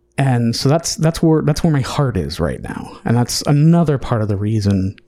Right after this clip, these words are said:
you know, that's a big part of the reason I'm ending the show is I'm,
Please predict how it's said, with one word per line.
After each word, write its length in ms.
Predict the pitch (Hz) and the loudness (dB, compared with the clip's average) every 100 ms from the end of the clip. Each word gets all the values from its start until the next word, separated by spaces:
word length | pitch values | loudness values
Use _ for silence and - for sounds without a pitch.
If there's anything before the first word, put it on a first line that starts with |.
| _ - | _ -4
you 240 | - 120 | 0 2
know, 100 | 113 | 2
that's 220 | 110 139 | 0 0
a 40 | 143 | 0
big 200 | 156 131 | 0 0
part 180 | 147 | 0
of 60 | 135 | 2
the 60 | 120 | 2
reason 260 | 120 107 | 2 2
I'm 100 | 110 | 2
ending 220 | 104 95 | 2 0
the 80 | 95 | -2
show 260 | - 85 78 | -2 -4 -4
is 100 | 82 | -4
I'm, 120 | 87 | -4